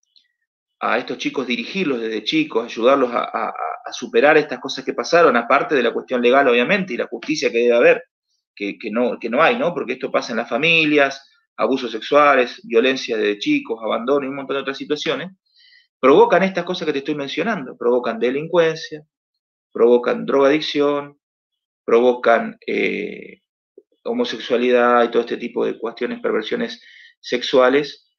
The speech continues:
y bueno, ot-, cosas de otra índole, ¿no? Entonces, eh,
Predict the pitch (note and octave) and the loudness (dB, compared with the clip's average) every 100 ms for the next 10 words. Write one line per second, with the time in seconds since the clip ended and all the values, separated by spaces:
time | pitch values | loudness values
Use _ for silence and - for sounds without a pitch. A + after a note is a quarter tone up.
0 | _ _ _ - B2 A#2+ A#2 C3+ C#3 B2+ | _ _ _ -2 0 2 0 2 4 4
1 | - - - - D3+ C#3 C3 A#2 A#2 A2+ | 2 -4 -2 0 2 4 2 4 4 4
2 | G#2+ G#2+ - - - _ _ _ _ _ | -2 -4 -6 -10 -14 _ _ _ _ _
3 | _ - A2+ C#3+ D3 - C#3+ C#3+ - A#2+ | _ -10 -4 0 0 2 0 0 -8 -6
4 | A2+ G#2 G#2 | -2 -2 -4